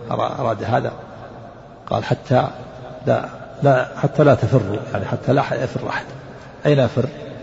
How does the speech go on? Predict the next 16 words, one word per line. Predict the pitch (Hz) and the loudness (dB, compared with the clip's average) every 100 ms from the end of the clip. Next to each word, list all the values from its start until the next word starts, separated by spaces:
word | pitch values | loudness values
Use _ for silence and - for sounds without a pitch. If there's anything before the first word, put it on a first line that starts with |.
| - | -4
هذه | 123 104 113 | -2 0 -2
أموالهم | 110 104 107 104 101 | 0 2 2 0 -4
ونساءهم، | 98 - 117 | -6 -4 -4
يقاتلون | - 135 - 120 113 | 0 -2 0 -4 -4
حتى | - - | -4 -2
يستميتوا | 117 - 120 - 113 | -2 -2 -4 -2 -6
في | 107 | -6
القتال. | 120 113 - - - - - - - - - - - - - - - - - - - - - 156 - - - - - - | -6 -6 -6 -12 -18 -18 -20 -20 -20 -20 -20 -20 -20 -20 -20 -20 -20 -20 -20 -20 -20 -20 -14 -14 -14 -20 -20 -20 -20 -6
فقيل | 135 156 143 | 2 6 6
له: | 120 | 6
"إن | 123 117 | 4 2
المنهزم | 110 117 110 101 123 117 | 0 -2 -2 0 2 4
لا | 117 | 4
ينوي | 101 101 | 2 -2
على | 101 101 | -2 -4
شيء"، | - - | -4 -6